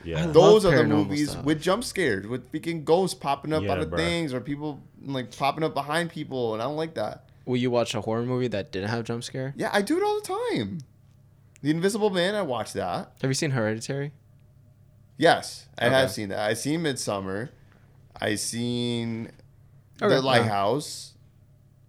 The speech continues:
Speaker 3: That's,
Speaker 2: <laughs>
Speaker 3: that's a scary movie. That's like a horror
Speaker 2: I have to
Speaker 3: movie.
Speaker 2: see it.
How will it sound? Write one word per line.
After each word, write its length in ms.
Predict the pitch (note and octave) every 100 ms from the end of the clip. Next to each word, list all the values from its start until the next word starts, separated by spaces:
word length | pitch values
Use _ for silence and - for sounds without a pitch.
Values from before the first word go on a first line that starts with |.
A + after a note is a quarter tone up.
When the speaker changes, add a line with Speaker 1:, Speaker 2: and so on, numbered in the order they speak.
| - _ - - - - - - _ - - -
Speaker 3:
That's, 360 | A#2 C3 F3+ F#3+
Speaker 2:
<laughs> 160 | F3+
Speaker 3:
that's 240 | D3 D#3+ C#4+
a 80 |
scary 600 | - - D3 C#3 B2+ A#2
movie. 520 | A2+ G#2 G2+ A2 C#3 C#3+
That's 180 | B2
like 160 | F3 F3
a 120 | C3+
horror 180 | - G#2
Speaker 2:
I 40 |
have 100 | B2+ G2
to 40 |
Speaker 3:
movie. 40 | G2
Speaker 2:
see 180 | F#2+
it. 260 | G2 G2